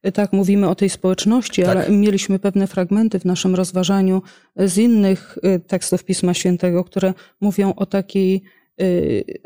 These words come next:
Speaker 1: tej stronie duchowej człowieka, o umysłowości, że to również jest na ten obraz Boży. Ale właśnie tak jak czytamy o upadku, o jego skutkach, no to co się dzieje?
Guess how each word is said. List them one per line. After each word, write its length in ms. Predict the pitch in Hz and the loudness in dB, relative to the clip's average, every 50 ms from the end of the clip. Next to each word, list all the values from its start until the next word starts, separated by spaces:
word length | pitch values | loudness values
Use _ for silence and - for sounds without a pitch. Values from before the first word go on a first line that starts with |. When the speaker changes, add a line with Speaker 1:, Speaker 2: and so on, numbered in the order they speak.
| - - - - - | -20 -20 -18 -14 -6
Speaker 1:
tej 140 | - 214 202 | -2 0 0
stronie 360 | - - 208 208 208 208 202 | 0 2 2 2 4 4 4
duchowej 460 | 175 190 - - 202 202 185 180 170 170 | 2 0 0 0 0 0 2 0 0 -2
człowieka, 560 | - - 165 165 165 165 160 - - 165 170 | -2 -6 -6 -2 -2 -2 -4 -2 -4 -2 -2
o 40 | 170 | 0
umysłowości, 1040 | 185 190 190 190 190 - - 196 185 180 175 196 196 185 - - - - 160 170 - _ _ _ _ - | 2 2 2 2 2 0 0 0 0 0 2 0 0 -2 -4 -8 -10 -8 -10 -10 -10 _ _ _ _ -4
że 140 | 180 196 | -2 -2
to 180 | 180 - 196 190 | 0 0 0 2
również 440 | 196 208 196 214 208 202 196 - - | 2 2 2 2 2 2 2 0 0
jest 360 | 185 185 185 185 - - - - | 0 0 0 -2 -4 -8 -6 -2
na 180 | 190 190 185 180 | 0 0 0 0
ten 320 | - 190 185 185 190 190 180 - _ _ _ | 0 0 0 2 0 0 -2 -6 _ _ _
obraz 400 | - 196 180 165 180 185 180 175 | -2 -2 0 2 2 0 0 0
Boży. 420 | 165 160 175 170 165 - - - 185 _ _ _ _ _ _ _ _ _ - | -2 -2 -2 -2 -2 -2 -4 -6 -6 _ _ _ _ _ _ _ _ _ -4
Ale 420 | - 196 190 185 190 196 185 156 | 0 2 2 4 4 4 2 2
właśnie 340 | 190 196 202 196 - 208 185 | 2 2 2 2 2 0 2
tak 160 | - 196 - | 2 0 0
jak 160 | 202 185 - | 0 -2 -2
czytamy 580 | - - 196 - 214 226 233 214 190 180 - - | -2 -4 0 0 2 2 4 4 4 2 2 0
o 400 | - 185 180 180 180 180 180 175 - | 0 0 2 2 2 0 0 -2 -4
upadku, 580 | 214 185 - 202 208 233 233 - - - 175 - - | -4 -2 0 0 0 0 -2 -4 -4 -2 -2 0 2
o 60 | 190 | 2
jego 280 | 180 180 190 170 180 185 | 2 2 2 2 0 0
skutkach, 680 | - - - - 180 - - - 185 196 180 - _ _ _ _ _ - | -2 -2 -2 -2 -2 -2 -2 -2 -2 -2 -2 -4 _ _ _ _ _ -4
no 120 | 196 196 | -2 0
to 120 | 185 190 185 | 0 0 -2
co 140 | - - 180 | 0 -2 -2
się 180 | - - 180 | -2 -2 -4
dzieje? 420 | 165 - - 156 - 160 156 - | -2 -2 -2 -2 -2 -2 -4 -6